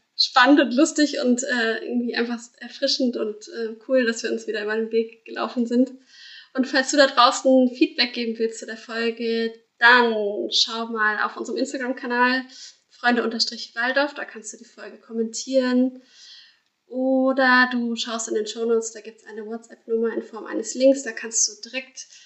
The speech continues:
mir dein Feedback zukommen lassen oder Themenwünsche, so wie Emma heute.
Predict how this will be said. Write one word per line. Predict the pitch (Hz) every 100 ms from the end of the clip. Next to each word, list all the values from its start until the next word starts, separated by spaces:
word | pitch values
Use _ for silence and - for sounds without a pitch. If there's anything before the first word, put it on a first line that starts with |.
| _ _ -
mir | 254 254 254 247 247
dein | 240
Feedback | 233 247 254 240
zukommen | - - 247 226
lassen | 233 - 247 233
oder | 240 247
Themenwünsche, | - 254 247 240 240 240 240
so | - 233
wie | 240
Emma | 233 233 226 233
heute. | 226 240 226